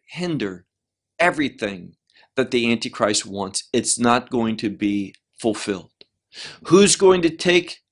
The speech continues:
the real leadership? Who's going to rule over the king of, of, of God, the kingdom of God?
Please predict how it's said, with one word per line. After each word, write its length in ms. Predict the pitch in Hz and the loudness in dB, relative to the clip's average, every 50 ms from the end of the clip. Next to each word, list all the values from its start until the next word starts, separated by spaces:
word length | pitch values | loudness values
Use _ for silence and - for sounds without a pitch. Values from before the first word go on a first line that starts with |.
| _ _ _ | _ _ _
the 120 | 120 117 | -2 0
real 320 | 104 104 113 139 156 160 156 | 0 2 4 6 6 8 8
leadership? 640 | 156 165 165 170 165 156 - - 156 160 156 - - _ _ _ - - - - | 6 6 6 6 6 6 4 4 2 0 -6 -10 -20 _ _ _ -18 -18 -16 0
Who's 340 | - 165 190 208 208 175 - | 4 6 6 6 6 4 4
going 280 | - 190 180 185 185 175 | 4 4 4 4 4 2
to 200 | - 170 156 - - | 2 2 2 2 2
rule 400 | 120 120 139 160 170 175 170 175 | 2 6 8 10 10 10 10 8
over 220 | 170 160 - 151 | 6 6 4 2
the 140 | 139 131 117 | 0 0 0
king 380 | - - 165 170 170 170 160 | 2 4 4 6 6 4 4
of, 220 | 139 120 120 107 - - - - _ | 4 4 4 2 -2 -10 -20 -6 _
of, 320 | - 127 127 123 120 117 - - | 4 6 6 4 4 0 -4 -4
of 200 | 127 120 104 113 | -4 -4 -4 -2
God, 340 | 143 143 147 151 147 147 - | -2 0 0 0 -2 -4 -6
the 80 | - | -8
kingdom 400 | - - 160 165 165 156 156 135 | -6 -4 -4 -2 -2 -2 -2 -2
of 140 | 123 117 - | -2 -2 0
God? 380 | - 131 131 135 139 135 - | 2 2 2 2 2 -2 -6